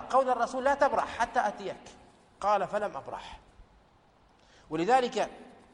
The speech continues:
في صحيح مسلم قال رافع بن خديج عن رجل من أمته قال: "نهانا رسول الله صلى الله عليه وسلم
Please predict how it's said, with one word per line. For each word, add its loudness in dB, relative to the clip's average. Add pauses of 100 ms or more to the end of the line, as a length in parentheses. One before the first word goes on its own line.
(480)
في -6
صحيح -2
مسلم -2 (720)
قال 6
رافع 6
بن -6
خديج -6 (760)
عن 2
رجل 4
من -2
أمته -4 (800)
قال: 4
"نهانا 2
رسول -2
الله 0
صلى -2
الله 2
عليه -2
وسلم -2